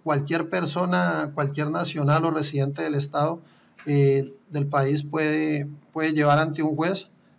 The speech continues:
a una persona que haya cometido o presuntamente cometido un delito.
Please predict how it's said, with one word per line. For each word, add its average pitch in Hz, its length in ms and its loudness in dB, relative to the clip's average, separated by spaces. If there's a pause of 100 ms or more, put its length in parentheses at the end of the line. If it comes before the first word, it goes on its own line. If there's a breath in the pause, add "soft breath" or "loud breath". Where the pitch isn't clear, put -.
a 135 120 -2
una 143 200 2
persona 139 340 0
que 147 120 -4
haya 151 640 2
cometido 147 600 0
o 151 120 -2
presuntamente 143 640 -2
cometido 139 380 -4
un 135 80 -4
delito. - 460 -2